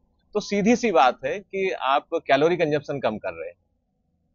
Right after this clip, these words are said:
जो basic फंडा है, जो मोटा मोटी बात है इसके अंदर, क्योंकि आप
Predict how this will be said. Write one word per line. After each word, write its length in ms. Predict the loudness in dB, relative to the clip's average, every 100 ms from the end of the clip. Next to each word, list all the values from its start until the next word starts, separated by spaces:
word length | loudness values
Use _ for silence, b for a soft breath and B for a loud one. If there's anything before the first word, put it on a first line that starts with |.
| -10
जो 120 | -6
basic 420 | 0 0 0 -4
फंडा 240 | -2 0 2
है, 100 | 2
जो 100 | 2
मोटा 320 | 0 2 2
मोटी 300 | 2 -2 0
बात 280 | 2 0 -2
है 120 | -6 -6
इसके 240 | -8 -10
अंदर, 220 | -8 -8
क्योंकि 280 | -6 -6 -2
आप 480 | 0 0 -2 -8